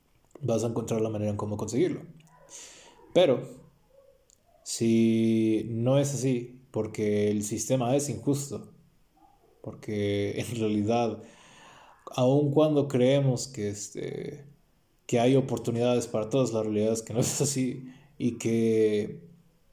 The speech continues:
ahí es cuando va a haber mucho más trabajo y tienes que abrir estas oportunidades para ti mismo. Entonces,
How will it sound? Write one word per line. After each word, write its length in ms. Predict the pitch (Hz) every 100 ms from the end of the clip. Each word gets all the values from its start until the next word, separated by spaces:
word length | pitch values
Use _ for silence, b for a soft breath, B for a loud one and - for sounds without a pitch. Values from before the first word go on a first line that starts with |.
| _ _ _ _ _ -
ahí 280 | 110 117 143
es 240 | 160 143
cuando 260 | 127 117 113
va 80 | 117
a 20 |
haber 140 | 120
mucho 260 | 113 110 107
más 200 | 113 -
trabajo 320 | 110 104 107
y 60 | 104
tienes 320 | 110 110 110
que 440 | 123 117 113 B B B B B _
abrir 400 | 135 120 135 135
estas 300 | 123 - 117
oportunidades 600 | 123 113 110 110 113 117
para 220 | - 101 -
ti 100 | 98
mismo. 280 | 98 - - _ _ _ _ _ _ _ _ _ _ _ _ _ _ _ _ _ _ _
Entonces, 1600 | - 120 - 123 120 - 123 123 120 113 110 107 - - -